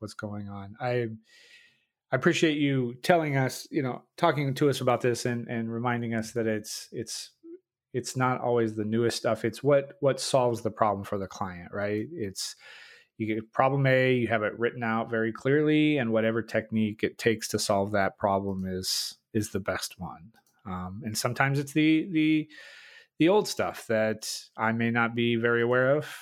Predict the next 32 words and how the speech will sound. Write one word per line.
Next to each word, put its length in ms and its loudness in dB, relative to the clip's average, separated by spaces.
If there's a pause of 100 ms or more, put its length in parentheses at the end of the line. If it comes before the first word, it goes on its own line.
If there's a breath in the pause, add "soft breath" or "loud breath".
(140)
and 340 -2
people 260 0
who 140 4
are 80 4
starting 360 2
now 240 2
in 80 -2
FileMaker 560 0
nineteen 540 -4
are, 340 0 (200)
are 180 4
also 260 0
missing 380 -8
out. 240 -12
So 320 -12 (400)
maybe 240 4
a 80 2
DevCon 480 2
session, 420 2
a 80 0
Claris 320 2
Engage 300 2
session 320 0
needs 240 -2
to 420 2
take 200 -4
a 40 4
look 200 2
at 80 -2
those 240 0
old 200 -2
school 600 -2